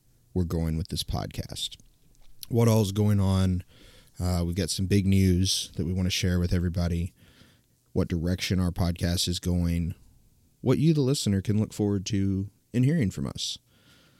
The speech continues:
So first thing on our agenda of big news,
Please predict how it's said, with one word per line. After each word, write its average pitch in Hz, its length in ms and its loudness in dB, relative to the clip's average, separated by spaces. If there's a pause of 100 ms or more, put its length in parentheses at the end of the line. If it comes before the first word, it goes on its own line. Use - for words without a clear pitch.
(160)
So 107 380 0
first - 260 0
thing 156 400 4
on 123 580 6
our 110 680 4
agenda 101 760 2
of 92 500 0 (600)
big 92 260 6
news, 110 540 2